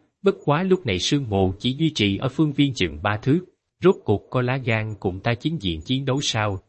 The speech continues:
Rất tốt, rất tốt, không hổ là anh em thân thiết nhất của ta." "Ha ha, ta ẩn nhẫn trăm vạn năm, hôm nay rốt cục có thể tiêu diệt ba người các ngươi. Thật sự là thống khoái a." Tê Chiếu nói xong, cả người mang theo một chuỗi băng vụn vọt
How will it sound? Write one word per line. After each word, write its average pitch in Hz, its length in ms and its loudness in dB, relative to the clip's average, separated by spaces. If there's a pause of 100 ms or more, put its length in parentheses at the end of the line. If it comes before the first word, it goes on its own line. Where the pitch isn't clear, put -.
(180)
Rất 170 160 0 (120)
tốt, 180 220 2 (280)
rất 175 140 0 (100)
tốt, 190 200 4 (280)
không 165 220 -2
hổ 107 380 0
là 92 140 0
anh 123 220 -4
em 123 180 -4
thân 120 200 -2
thiết 180 280 -4
nhất 185 160 2
của 127 100 0
ta." 104 340 -2 (320)
"Ha 147 160 2
ha, 151 320 0 (300)
ta 139 80 2
ẩn 120 280 -2
nhẫn 107 240 0
trăm 123 240 0
vạn 80 240 -2
năm, 113 200 -2 (280)
hôm 156 220 0
nay 143 140 2
rốt 190 200 2
cục - 220 -2
có 156 140 -2
thể 123 120 2
tiêu 147 280 2
diệt 85 260 -2
ba 127 180 0
người 98 220 -4
các - 240 -6
ngươi. 110 300 2 (440)
Thật 113 160 2
sự 92 220 2 (120)
là 82 120 -4
thống 143 240 -4
khoái 156 240 -2
a." 117 340 0 (220)
Tê 117 120 2
Chiếu 117 340 2
nói 135 120 2
xong, 104 300 0 (360)
cả 143 100 2
người 131 240 4
mang 135 260 -2
theo 123 200 0
một 104 220 -2
chuỗi 127 340 2
băng 123 160 0
vụn 92 320 -2
vọt 92 180 0